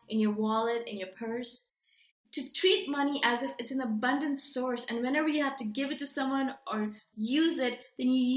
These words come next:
use it with joy and abundance and gratitude. And lastly, if whatever you're doing with money, whenever it comes into your life, whatever the denomination, when you're walking on the street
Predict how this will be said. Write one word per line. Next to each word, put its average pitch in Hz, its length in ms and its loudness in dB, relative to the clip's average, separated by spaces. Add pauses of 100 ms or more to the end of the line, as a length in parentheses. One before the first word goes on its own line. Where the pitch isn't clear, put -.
(100)
use 339 160 6
it 269 140 -6
with 220 180 0
joy 254 320 4
and 254 200 0
abundance 226 640 0
and 208 260 -4
gratitude. 208 720 -4 (680)
And 247 280 2
lastly, 254 880 2 (260)
if - 280 -4 (340)
whatever 311 420 2
you're 370 260 6
doing 294 380 0
with 269 160 0
money, 196 240 -2
whenever 302 400 2
it 339 160 2
comes 285 380 -4
into 269 240 -4
your 226 100 -2
life, 196 220 -2
whatever 330 320 2
the 330 100 2
denomination, 240 840 -2
when 185 100 -4
you're 226 140 0
walking 240 480 0
on 240 100 -4
the 233 80 -2
street 233 500 -6